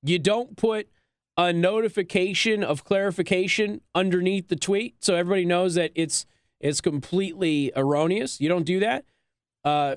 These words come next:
Eric Fartwell then went out there and he was, he was, uh, proclaiming, along with many other people, that, that these Democrat Party operatives in Virginia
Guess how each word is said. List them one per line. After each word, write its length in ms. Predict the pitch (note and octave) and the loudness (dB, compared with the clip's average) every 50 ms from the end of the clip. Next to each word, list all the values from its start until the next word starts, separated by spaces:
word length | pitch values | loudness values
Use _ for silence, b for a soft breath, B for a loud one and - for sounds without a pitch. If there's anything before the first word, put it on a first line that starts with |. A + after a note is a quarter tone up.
| - | -2
Eric 300 | - F3+ G3+ G#3 G#3 G3 | -2 0 0 0 0 -2
Fartwell 640 | - - - G#3 G3 G3+ - A3+ A3+ G#3 G3+ G3+ F#3+ | -2 0 0 0 0 0 0 0 0 0 0 0 0
then 220 | F3 F3+ F#3+ G3 G3 | 0 0 2 2 2
went 120 | G3 G3 | 2 2
out 220 | G3+ F#3+ F#3+ F3 | 2 2 0 0
there 320 | - G3+ F#3 F3+ F3+ F3+ - - | 0 0 0 2 0 0 0 0
and 340 | D3+ D#3 D3+ D3 D3 D3+ D3 | 0 2 2 2 0 0 -2
he 240 | C3 E3 E3+ E3+ E3+ | -2 0 0 0 0
was, 580 | D3+ D3+ D3+ D3 C#3+ C#3 C3+ B2+ - - - - _ _ _ _ | 0 0 0 0 0 -2 -2 -2 -4 -4 -6 -10 _ _ _ _
he 160 | - F3 F#3 | -2 0 0
was, 320 | F3+ E3 D#3+ D3+ D3 C3 C#3 | 2 2 0 0 0 0 0
uh, 200 | D3+ C3+ B2+ B2 | 0 0 -2 -2
proclaiming, 760 | - - F3 D#3 - - G3+ G3 F3+ E3 D#3+ D3 D3 F3 G3+ | -2 -2 -2 -2 -2 -2 0 0 2 2 2 2 0 0 0
along 240 | D3 C#3+ C#3+ C#3+ C#3+ | 0 2 2 2 2
with 120 | C3+ B2 | 2 2
many 220 | B2+ C3 B2+ B2 | 2 2 2 2
other 120 | B2+ B2 A#2+ | 2 0 0
people, 320 | A#2 B2 A#2 - A2+ D3 F3 | 0 -2 -2 0 -2 -2 0
that, 200 | E3 C3 B2 - _ _ _ _ _ _ _ _ _ _ _ _ _ | 0 -2 -2 -4 _ _ _ _ _ _ _ _ _ _ _ _ _
that 220 | - C3 C#3 C#3 C3+ | -2 0 0 0 0
these 400 | C#3+ C#3+ C3+ C3 C3 B2 A#2+ C#3 - - A#2+ A2+ | 0 0 2 2 0 0 -2 -4 -8 -12 -12 -4
Democrat 720 | - F3+ F3 G3+ G#3+ G#3+ F#3+ - - G3 F3+ E3 D3 - | 0 0 0 0 0 -2 -2 -2 0 0 0 0 -2 -4
Party 360 | - - F3+ F3+ F3+ F3 D#3 - | -2 0 0 2 2 0 -2 0
operatives 580 | C3 C#3 D3+ D#3+ E3+ G#3 F#3 F#3+ F#3+ F#3 D#3 | 0 0 0 0 0 0 0 0 0 0 0
in 100 | E3 D3+ | 0 0
Virginia 560 | C#3 C#3+ B2+ A#2 D3 D3+ D#3+ F#3 G#3+ A#3 A#3+ | 0 0 0 0 0 0 2 0 0 -2 -4